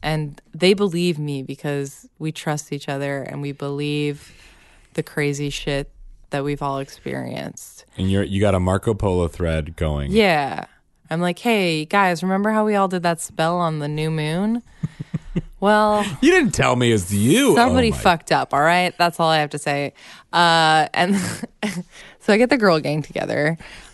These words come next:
Speaker 1: Um,
Speaker 2: <laughs>
Speaker 1: and, you know, they come over wearing, like, uh, I guess, like, pans on their heads or pots on their heads as protection. They've, they've got hockey gear on. It's a movie.
Speaker 2: Are they conspiracy theorists?
Speaker 1: No,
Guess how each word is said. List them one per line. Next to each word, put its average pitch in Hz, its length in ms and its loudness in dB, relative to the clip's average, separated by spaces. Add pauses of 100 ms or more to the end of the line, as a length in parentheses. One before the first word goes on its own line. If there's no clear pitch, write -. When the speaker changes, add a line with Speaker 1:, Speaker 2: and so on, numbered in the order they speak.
Speaker 1:
Um, 160 680 2 (280)
Speaker 2:
<laughs> - 260 -8
Speaker 1:
and, 165 640 2
you 180 100 4
know, 156 640 4
they 165 300 4
come 170 240 0
over 160 240 2
wearing, 151 340 0
like, 143 320 0 (220)
uh, 139 440 0 (220)
I 151 80 -2
guess, 147 260 -2
like, 139 300 0 (320)
pans 143 380 0
on 139 140 0
their 139 140 0
heads 139 360 -2
or 139 160 -6
pots 139 360 -4
on 139 120 -2
their 139 140 -2
heads 139 520 -6
as 143 120 -12
protection. 151 880 0
They've, 143 180 0 (180)
they've 165 220 2
got 147 220 2 (140)
hockey 151 420 -2
gear 143 280 0
on. 143 380 0
It's 160 160 0
a 170 60 2
movie. 147 220 2
Speaker 2:
Are 117 80 2
they 127 160 4
conspiracy 117 760 0
theorists? 196 720 0
Speaker 1:
No, 226 420 4